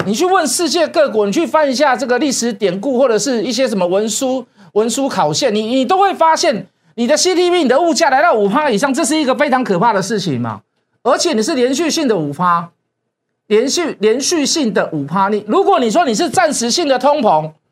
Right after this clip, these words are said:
消费型的通膨、报复型的通膨，OK，很好，好，表示我的刺激在短时间之内是达到效果的，而且这个效果，这个货币政策或者是利率政策，对这个民众来讲，对消费来讲是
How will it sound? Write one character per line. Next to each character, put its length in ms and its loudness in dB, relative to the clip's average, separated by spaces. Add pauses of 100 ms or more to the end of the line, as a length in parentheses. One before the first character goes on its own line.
(440)
消 280 2
费 180 2
型 160 -4
的 80 -2
通 240 0
膨、 340 0 (600)
报 200 4
复 200 0
型 180 -2
的 100 0
通 240 0
膨， 380 2 (160)
OK， 460 -2 (720)
很 180 -2
好， 300 0 (560)
好， 100 -4
表 160 -2
示 160 -2
我 140 0
的 100 -2
刺 220 -4
激 120 -6
在 140 -2
短 240 -4
时 180 -4
间 160 -4
之 160 -4
内 120 0
是 100 -6
达 180 -4
到 160 0
效 260 -2
果 260 -8
的， 120 -10 (320)
而 100 0
且 140 0
这 100 -4
个 100 0
效 240 0
果， 160 -2
这 100 -6
个 100 0
货 160 0
币 160 -4
政 200 -4
策 140 -2
或 100 0
者 60 0
是 100 -4
利 120 -4
率 160 -4
政 200 -2
策， 200 -2 (380)
对 160 0
这 100 -2
个 80 2
民 200 0
众 160 0
来 140 0
讲， 240 -2 (360)
对 140 0
消 220 2
费 140 2
来 140 0
讲 120 -2
是 160 -4